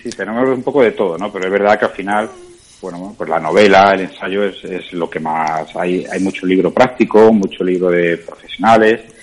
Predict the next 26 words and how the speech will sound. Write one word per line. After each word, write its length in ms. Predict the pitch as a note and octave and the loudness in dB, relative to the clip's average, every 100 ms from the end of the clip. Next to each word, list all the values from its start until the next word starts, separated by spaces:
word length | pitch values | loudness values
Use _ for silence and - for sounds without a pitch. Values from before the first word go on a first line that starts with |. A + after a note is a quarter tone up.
| - _ - _ - | -20 _ -20 _ -20
eh, 100 | - | -14
bueno, 160 | F2 F2 - - | -14 -16 -18 -18
eso 380 | - G#2+ A#2+ | -12 -8 -4
es, 140 | B2 A#2 | -2 -2
al 100 | - | 0
final 240 | C3 D3 | 4 4
es 60 | D3 | 2
un 80 | A#2+ | -2
reflejo. 400 | - - - F2+ | -2 -6 -8 -8
Yo 80 | |
siempre 260 | F#2 C3+ B2+ | -6 0 4
digo 180 | B2+ C3 | 6 6
que, 300 | A2+ G#2+ G2+ | 4 4 2
que, 300 | G2+ F#2 - | -2 -4 0
que 80 | A2+ | 2
hay 60 | |
el 260 | B2 A2 G#2 | 4 2 0
mismo 340 | A2 C3+ C#3 | 0 2 2
porcentaje 580 | A#2+ A2+ A2 G2 A#2+ B2 | 2 0 -2 -4 -4 -4
que 80 | F#2+ | -8
pueda 240 | - G2+ F#2+ | -2 0 2
haber 360 | A2+ B2+ - | 2 2 -4
en, 260 | F#2+ F#2 E2 _ - | -20 -20 -20 _ -20
en 60 | - | -16
cualquier 360 | - - - | -14 -10 -8
librería. 420 | F#2 E2+ - C2+ | -6 -6 -8 -16